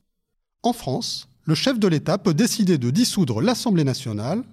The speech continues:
et le gouvernement est responsable devant le Parlement. Depuis la Révolution de mille sept cent quatre-vingt-neuf, la séparation des pouvoirs est inscrite à l'article seize de la Déclaration des droits de l'homme et du citoyen.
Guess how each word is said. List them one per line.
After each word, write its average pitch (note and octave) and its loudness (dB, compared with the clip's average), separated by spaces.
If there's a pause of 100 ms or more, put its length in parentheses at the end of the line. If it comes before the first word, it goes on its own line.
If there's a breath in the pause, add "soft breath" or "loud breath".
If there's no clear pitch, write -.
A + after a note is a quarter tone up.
(200)
et G3 4
le G#3 4
gouvernement E3+ 4
est E3+ 4
responsable G3+ 0
devant B2 0
le A2 -2
Parlement. D3+ -2 (840)
Depuis A#3 2
la F#3 4
Révolution D3+ 2
de A2 0
mille G3 2
sept D3 -2
cent - -4
quatre-vingt-neuf, F3 0 (420)
la F3 2
séparation A3 0
des G#3+ 2
pouvoirs D3 0
est - -2
inscrite G3 0
à D#3+ 4
l'article - -4
seize A3 -2
de C3 0
la C#3+ 2
Déclaration D3 -2
des G#2+ -6
droits G#3+ 0
de G#3 -4
l'homme E3+ 2
et A#2 0
du G#2+ -6
citoyen. A2 -2